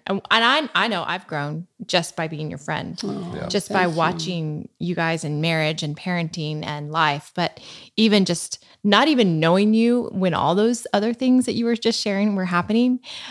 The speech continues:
Speaker 1: knowing, like, actually, that's what built the character and the formation in who you are today.
Speaker 2: Well, and I, I can track it now. You know, I'm sixty-four,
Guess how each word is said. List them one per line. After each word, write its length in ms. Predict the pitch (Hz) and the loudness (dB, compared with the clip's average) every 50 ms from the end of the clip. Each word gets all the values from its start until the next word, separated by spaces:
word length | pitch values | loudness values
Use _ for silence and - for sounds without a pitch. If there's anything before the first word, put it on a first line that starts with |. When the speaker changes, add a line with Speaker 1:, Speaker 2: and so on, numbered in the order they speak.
| - - | -10 -4
Speaker 1:
knowing, 460 | - 190 185 185 180 180 180 180 180 | 0 4 4 6 6 4 4 4 2
like, 260 | 180 175 170 - - - - | 2 0 0 -2 -4 -2 -2
actually, 320 | - 214 - - - 196 | 0 0 0 0 -2 0
that's 440 | 165 175 170 190 - - - - - 202 | 4 4 4 4 2 -2 -8 -12 -10 -4
what 220 | 190 180 160 - - | -2 -2 -2 -2 -2
built 260 | 175 165 - - - _ _ - | -2 -2 -2 -4 -8 _ _ -10
the 80 | 180 | -8
character 480 | - - 143 143 139 - - 151 120 - | -6 -6 -6 -6 -6 -6 -6 -6 -6 -4
and 180 | - - 143 | -4 -4 -4
the 60 | 151 151 | -4 -6
formation 760 | - - - - - 101 - - - - - - 85 - - - | -6 -6 -6 -6 -4 -4 -4 -4 -6 -6 -8 -8 -8 -8 -6 -6
in 100 | 151 156 | -4 -4
who 120 | 160 156 | -4 -4
you 160 | - - - | -6 -6 -6
are 120 | - 95 - | -6 -6 -8
today. 540 | - - - - - - - - 214 214 - - - - - - | -8 -8 -8 -6 -6 -6 -6 -6 -8 -8 -12 -16 -20 -20 -8 -4
Speaker 2:
Well, 240 | 190 185 180 165 - | -2 0 0 0 0
and 220 | 170 175 175 180 | 0 0 0 0
I, 300 | - 170 170 170 - - 170 | 0 0 0 0 0 -2 -2
I 100 | 165 165 | -2 0
can 200 | - 165 160 147 | 2 4 4 2
track 420 | - - - 160 147 143 139 - | 2 0 -2 -2 -2 -2 -2 -4
it 140 | - - - | -8 -10 -8
now. 460 | 151 151 143 139 156 151 147 147 - _ _ _ - | -10 -10 -10 -10 -12 -12 -14 -16 -18 _ _ _ -2
You 160 | 156 156 151 | 0 2 2
know, 200 | 151 151 156 156 | 2 2 2 2
I'm 120 | 147 139 | 2 2
sixty-four, 840 | - - 180 165 - - - 175 - - - - - - - 160 | 0 0 0 -2 -2 -4 -4 -6 -6 -4 -4 -4 -4 -4 -6 -8